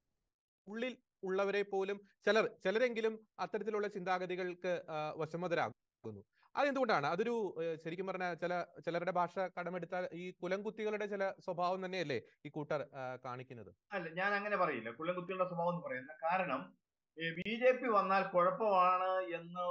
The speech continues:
Speaker 2: ബോധ്യപ്പെട്ടിരിക്കുന്ന അല്ലെങ്കിൽ അങ്ങനെ തന്നെ ആത്മാർത്ഥമായി വിശ്വസിച്ചുകൊണ്ടിരിക്കുന്ന കുറെ അധികം ആളുകളുണ്ട്. അത് അവരെ കുറ്റപ്പെടുത്തുന്ന കാര്യമില്ല. അത് നാളിതുവരെ നമ്മുടെ മാധ്യമങ്ങളിലൂടെയും പത്രങ്ങളിലൂടെയും അവരിലേക്ക് എത്തിയിരിക്കുന്ന സന്ദേശം എന്ന് പറയുന്നത്,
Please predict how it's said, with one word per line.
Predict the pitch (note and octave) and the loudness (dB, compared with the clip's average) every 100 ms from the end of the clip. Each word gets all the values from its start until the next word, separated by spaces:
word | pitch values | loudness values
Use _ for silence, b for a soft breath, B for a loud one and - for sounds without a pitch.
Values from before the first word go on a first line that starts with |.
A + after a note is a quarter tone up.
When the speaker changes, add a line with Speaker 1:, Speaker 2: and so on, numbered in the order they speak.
| - - D3 | -4 -8 -8
Speaker 2:
ബോധ്യപ്പെട്ടിരിക്കുന്ന | E3 G3 - A#3+ A3+ - G#3+ G#3 F#3+ D#3+ F3 E3+ F3 F3 D3 | -2 -2 -2 0 0 0 -4 -4 -8 -10 -8 0 2 0 -4
അല്ലെങ്കിൽ | E3 F#3 | -4 0
അങ്ങനെ | D#3+ E3+ G3 | 0 0 -2
തന്നെ | G3 E3+ E3+ F#3+ | -2 -4 -4 -2
ആത്മാർത്ഥമായി | F3+ D#3 D#3 F#3 G3 G3 F3+ E3 E3+ A3 - _ _ D#3 | 2 4 4 2 2 0 -2 -2 -6 -10 -14 _ _ -14
വിശ്വസിച്ചുകൊണ്ടിരിക്കുന്ന | E3 A3+ F3+ - A3+ G3+ F#3 F3+ | -8 -6 -8 -2 -2 0 -2 -4
കുറെ | F#3 G3 G#3+ | 0 2 2
അധികം | G3+ G3+ | 2 4
ആളുകളുണ്ട്. | F#3+ G3 D#3+ | 2 2 0
അത് | D#3+ | 0
അവരെ | E3+ G3+ | 0 -2
കുറ്റപ്പെടുത്തുന്ന | A#3 - - - F3 | -8 -18 -16 -12 -6
കാര്യമില്ല. | C3+ A2+ - _ _ _ - G#2+ | -6 -6 -14 _ _ _ -18 -2
അത് | E3+ A#3+ G3+ | 2 2 4
നാളിതുവരെ | F#3 A#3 C#4 A#3 G#3+ G3 F#3+ G#3+ | 6 6 6 4 4 4 4 2
നമ്മുടെ | F#3 G#3 G#3+ | 2 2 4
മാധ്യമങ്ങളിലൂടെയും | F#3 F#3 F#3 F3+ F3+ E3+ D#3 D3 D#3+ E3+ | 4 2 -2 -6 -10 -8 -6 -4 -4 -2
പത്രങ്ങളിലൂടെയും | E3 F3+ F3+ E3+ D#3 D3 C#3 E3+ | -4 -4 -8 -8 -8 -8 -8 -4
അവരിലേക്ക് | D#3 E3+ F3+ F#3+ F#3 - | -4 -4 -6 -8 -8 -8
എത്തിയിരിക്കുന്ന | D#3 - F#3 F3 E3+ F3 E3+ | -12 -12 -16 -14 -14 -14 -12
സന്ദേശം | E3 D3 D#3 D#3+ D#3+ D3 | -10 -10 -8 -8 -8 -14
എന്ന് | C3 | -14
പറയുന്നത്, | - - _ - F3+ | -14 -14 _ -6 -4